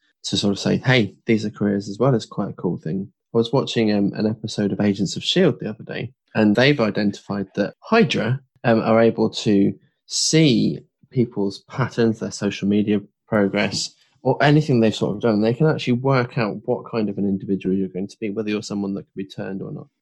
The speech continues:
And I know I've talked about statistics and things in the past, but there's gotta be some sort of formula you can tap into to say, "This kind of personality at a young age is something that can make a good tester."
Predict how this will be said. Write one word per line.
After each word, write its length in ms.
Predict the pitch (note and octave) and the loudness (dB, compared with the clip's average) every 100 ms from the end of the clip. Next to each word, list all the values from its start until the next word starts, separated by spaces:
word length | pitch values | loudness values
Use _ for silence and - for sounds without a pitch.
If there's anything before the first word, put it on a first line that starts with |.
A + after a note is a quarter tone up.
| - | -10
And 240 | G#2 G#2 - _ | -6 -6 -8 _
I 100 | - | -4
know 140 | A#2+ A2 | -2 -2
I've 140 | G2+ | -4
talked 220 | F#2+ - - | -8 -10 -12
about 180 | F2 - | -16 -16
statistics 560 | _ - - - - | _ -20 -20 -20 -20
and 100 | - | -16
things 160 | - G2+ | -14 -14
in 60 | |
the 180 | G2 - | -14 -12
past, 200 | G#2 - - | -14 -16 -16
but 100 | - _ _ | -18 _ _
there's 140 | A2+ A2+ | -6 -2
gotta 200 | D#3 D3+ | -2 -2
be 120 | C3 | -2
some 340 | - - D3 D3 | -4 0 2 2
sort 300 | C#3+ A2+ G#2+ A2 | 0 0 -2 -6
of 60 | _ | _
formula 580 | _ - - B2 G#2 F#2 | _ -10 0 2 2 2
you 180 | F#2 F#2 | -2 -4
can 120 | F#2 | -8
tap 260 | F2 G2 - | -8 -10 -6
into 300 | G2 F#2+ F#2+ | -4 -6 -10
to 80 | - | -16
say, 300 | - D#2+ - _ _ - | -14 -16 -18 _ _ -6
"This 240 | A#2+ - - | -6 -6 -10
kind 560 | - - B2+ B2 A2+ G#2 | -12 -6 -2 0 0 0
of 240 | G2+ - - | -4 -8 -14
personality 920 | - G#2+ G2 G2 G2+ G#2 G2 - G2+ - | -4 -4 -4 -4 -2 -2 -4 -8 -10 -10
at 140 | A2 G#2+ | -12 -10
a 60 | |
young 280 | A2 A2+ A2 | -8 -6 -6
age 260 | G#2 A2 A#2+ | -8 -10 -14
is 160 | G#2 | -12
something 440 | - F#2+ - G2 G#2 | -10 -12 -12 -14 -14
that 200 | - - | -16 -20
can 260 | - G2+ | -14 -8
make 360 | A2 A2 - - - | -6 -6 -8 -18 -20
a 80 | - - _ - | -20 -20 _ -8
good 220 | - G2 - _ _ | -6 -8 -16 _ _
tester." 440 | - E3 - - | -10 -10 -12 -18